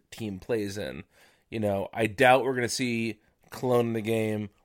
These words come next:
We may see Familia in the game, but there's not gonna be a lot of Met action. And is it a bummer?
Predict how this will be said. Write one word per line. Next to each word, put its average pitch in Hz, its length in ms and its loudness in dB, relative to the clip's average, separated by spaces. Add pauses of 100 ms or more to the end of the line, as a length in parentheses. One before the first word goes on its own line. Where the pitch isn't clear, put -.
We 110 100 -6
may 131 260 4
see - 180 -2
Familia 123 480 -2
in 110 120 -6
the 110 60 -4
game, 110 280 -4
but 220 100 -2
there's 359 120 -2
not 330 140 0
gonna 294 120 -4
be 170 60 0
a 151 60 2
lot 135 120 2
of 113 60 -4
Met 110 240 -6
action. 117 400 -8 (320)
And 220 80 -2
is 226 80 -2
it 233 80 2
a 220 40 2
bummer? 214 440 2